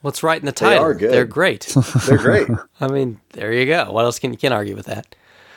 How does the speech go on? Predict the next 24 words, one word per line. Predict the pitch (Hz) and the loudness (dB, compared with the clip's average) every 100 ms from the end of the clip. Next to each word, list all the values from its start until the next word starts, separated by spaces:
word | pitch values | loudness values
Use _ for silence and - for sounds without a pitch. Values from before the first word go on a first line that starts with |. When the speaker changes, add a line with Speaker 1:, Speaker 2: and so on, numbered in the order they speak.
| _ - | _ -4
Speaker 1:
Um, | 120 120 123 | 0 0 -2
I | 175 185 | -2 0
would | |
have | 165 | 0
to | - | -2
throw | 151 143 | 0 0
in, | 131 | -2
of | 120 | -2
course, | 131 123 - | -4 -4 -6
Power | - 110 107 | -2 -2 -2
Strike, | - 110 107 - | -2 -2 -2 -6
but | 104 | -4
again, | 104 101 | -4 -4
if | 98 104 | -6 -6
you | |
know | 98 98 | -4 -4
me, | 98 98 | -4 -8
you | 98 98 98 | -8 -6 -4
already | 98 101 | -4 -4
knew | 104 104 | -2 -2
the | 110 120 | -2 -2
answer | 143 175 202 | -2 0 0
to | 135 | 0
that. | 95 82 | -2 -4